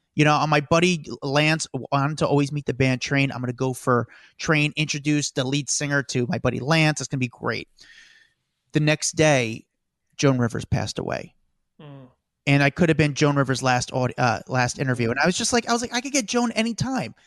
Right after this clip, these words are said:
Speaker 1: But I gave up that interview for Train.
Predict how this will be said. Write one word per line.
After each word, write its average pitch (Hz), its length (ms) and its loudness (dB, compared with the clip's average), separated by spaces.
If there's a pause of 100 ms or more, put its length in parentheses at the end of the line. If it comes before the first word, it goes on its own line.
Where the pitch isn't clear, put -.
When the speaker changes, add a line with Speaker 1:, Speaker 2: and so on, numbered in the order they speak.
(280)
Speaker 1:
But 143 80 2
I 143 60 0
gave 170 260 2
up 170 100 -4
that 165 180 2
interview 131 380 -2 (380)
for 135 720 4 (1000)
Train. 135 480 0